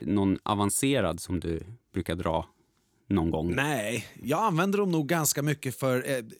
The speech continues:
Speaker 2: för flyt i samtalet och för att fylla i liksom, eh, poäng i mina
Speaker 1: Ja.
Speaker 2: meningar på något sätt. Men, eh,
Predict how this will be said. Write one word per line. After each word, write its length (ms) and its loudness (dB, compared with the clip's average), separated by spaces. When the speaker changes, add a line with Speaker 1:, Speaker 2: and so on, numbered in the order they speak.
Speaker 2:
för 180 -2
flyt 480 0
i 60 4
samtalet 640 0
och 180 0
för 120 0
att 160 0
fylla 320 0
i 320 2
liksom, 480 -2
eh, 120 -4
poäng 600 4
i 120 0
mina 160 4
Speaker 1:
Ja. 60 0
Speaker 2:
meningar 480 -2
på 140 -12
något 120 -6
sätt. 320 -8
Men, 380 2
eh, 160 0